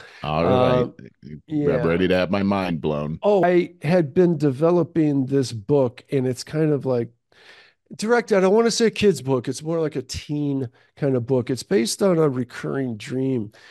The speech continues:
Speaker 2: that I used to have. And
Speaker 1: Huh.
Speaker 2: I am going to pause for
Speaker 1: Let's go back to your, your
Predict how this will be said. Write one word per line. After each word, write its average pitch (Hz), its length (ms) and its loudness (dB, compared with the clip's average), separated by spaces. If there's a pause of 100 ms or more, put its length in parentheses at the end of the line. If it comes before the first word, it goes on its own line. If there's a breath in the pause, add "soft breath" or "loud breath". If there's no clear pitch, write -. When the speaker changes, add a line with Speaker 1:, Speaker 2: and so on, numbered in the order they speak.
(180 soft breath)
Speaker 2:
that 123 540 0
I 127 80 -4
used 127 380 -4
to 123 100 -4
have. 120 560 -4 (400 loud breath)
And 143 380 4
Speaker 1:
Huh. - 40 -20 (580)
Speaker 2:
I 160 220 2 (180)
am 139 300 0
going 131 300 -2
to - 140 -6
pause 135 420 -6
for - 120 -4
Speaker 1:
Let's 156 200 6
go 175 140 4
back 151 320 2
to 139 80 0
your, 117 300 2
your 117 180 -2